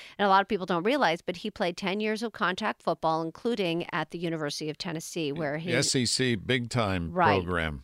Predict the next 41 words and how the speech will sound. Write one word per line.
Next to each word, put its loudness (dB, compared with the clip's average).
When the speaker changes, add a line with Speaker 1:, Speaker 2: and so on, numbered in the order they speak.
Speaker 1:
Yeah, -2
he -2
was -2
a 2
defensive -2
end, 0
and -2
he -2
suffered -2
several 0
concussions, 0
um, 2
including -2
some, -4
two -2
big 0
ones. -2
But 4
he 6
also, 6
you 2
know, 4
in 2
addition, 0
I 4
asked 4
him, -2
"How 0
many, 0
you -2
know, 0
blows 0
to -6
the -4
head 0
would -4
you -4
say 0
you -2
had?" 4
Not 2